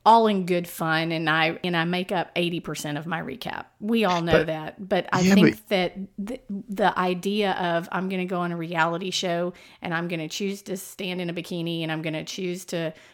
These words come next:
Speaker 1: put it all out there," no one is ever expecting to get back, "You're ugly and you should kill yourself."
Speaker 2: Yeah, no, I mean, like I said, there, there's a line. It's like, like when athletes, you know, they, we, they talk about this all the time. Those guys go and they,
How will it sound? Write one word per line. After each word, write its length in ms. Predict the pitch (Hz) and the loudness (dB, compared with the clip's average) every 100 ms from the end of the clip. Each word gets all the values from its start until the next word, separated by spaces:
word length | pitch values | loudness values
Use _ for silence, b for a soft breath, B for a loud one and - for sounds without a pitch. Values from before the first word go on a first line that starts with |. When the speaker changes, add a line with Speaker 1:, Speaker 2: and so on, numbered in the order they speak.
| b | b
Speaker 1:
put 140 | 226 | -6
it 120 | 202 190 | -2 0
all 180 | 170 | 0
out 240 | 160 165 175 | 2 0 0
there," 300 | 175 160 240 | -2 0 -2
no 360 | 180 190 190 | -2 2 2
one 280 | 208 190 175 | 2 0 -2
is 180 | 160 160 - | -4 -6 -2
ever 440 | 180 196 185 175 | -2 0 -2 -2
expecting 680 | - 175 - 170 160 160 156 - _ | -4 -8 -4 -4 -4 -6 -6 -8 _
to 180 | - 170 - 220 | -10 -10 -12 -10
get 300 | - 175 - | -2 -2 -2
back, 420 | 180 165 160 - - b b b b - | -2 -2 -2 -8 -16 b b b b -12
"You're 400 | 185 185 185 190 | -4 -2 -2 -4
ugly 540 | 175 175 190 160 160 - | -6 -6 -6 -6 -6 -6
and 180 | 160 | -6
you 100 | 147 | -8
should 200 | 147 - | -8 -12
kill 180 | - 170 | -10 -10
yourself." 500 | - - - - - - - B B B | -10 -14 -16 -18 -20 -20 -20 B B B
Speaker 2:
Yeah, 240 | 170 120 | 6 8
no, 160 | 127 113 | 6 6
I 160 | 117 | 6
mean, 80 | 120 | 2
like 140 | 123 127 | 0 -2
I 40 | |
said, 140 | 117 104 | -2 0
there, 140 | 117 | 0
there's 260 | 123 120 120 | 4 2 4
a 40 | |
line. 300 | 101 90 92 | 0 0 0
It's 120 | 110 | 2
like, 240 | 175 156 - | 4 4 4
like 280 | 117 127 123 | 4 4 4
when 120 | 101 | 2
athletes, 720 | 98 95 95 87 87 - - | 2 0 2 2 2 -2 -4
you 140 | - 92 | -2 0
know, 120 | 85 | 4
they, 160 | 87 - | 2 2
we, 180 | 95 85 - | 2 2 4
they 180 | 95 85 - - | 2 2 -2 -2
talk 160 | 110 | 0
about 160 | 87 - | 0 -2
this 120 | - | 0
all 120 | 101 | 4
the 80 | 85 | 4
time. 280 | - 87 82 | 2 2 2
Those 160 | 85 - | 0 2
guys 280 | 90 85 | 4 2
go 260 | - 90 87 | 4 4 4
and 100 | 85 | 2
they, 220 | 82 78 | 0 -4